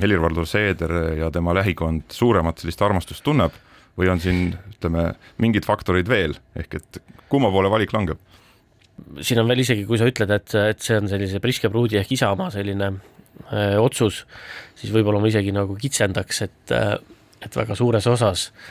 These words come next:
Speaker 2: äh, võib see olla, et see on just Helir-Valdor Seedri isiklik otsus, äh, lõpuks veel isegi mitte kogu erakonna või, või juhtkonna. Ähm, ja Helir-Valdor Seedril on siin peamurdmist kõvasti. Ta peab päris paljusid asju se-, arvesse võtma,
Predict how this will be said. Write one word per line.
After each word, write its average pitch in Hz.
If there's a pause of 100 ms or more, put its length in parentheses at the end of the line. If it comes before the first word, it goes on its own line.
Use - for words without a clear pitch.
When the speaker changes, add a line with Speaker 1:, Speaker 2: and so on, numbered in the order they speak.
(480)
Speaker 2:
äh, 98
võib 104
see 113
olla, 104
et -
see 101
on 101
just -
Helir-Valdor 107
Seedri 123
isiklik -
otsus, - (260)
äh, 107
lõpuks 104
veel 104
isegi 101
mitte 107
kogu 110
erakonna 101
või, 101 (600)
või 110
juhtkonna. 101 (220)
Ähm, 107 (140)
ja 110
Helir-Valdor 117
Seedril 117
on 101
siin 101
peamurdmist 107
kõvasti. 104 (260)
Ta 101
peab 98
päris 110
paljusid 110
asju 104
se-, 113
arvesse 117
võtma, 110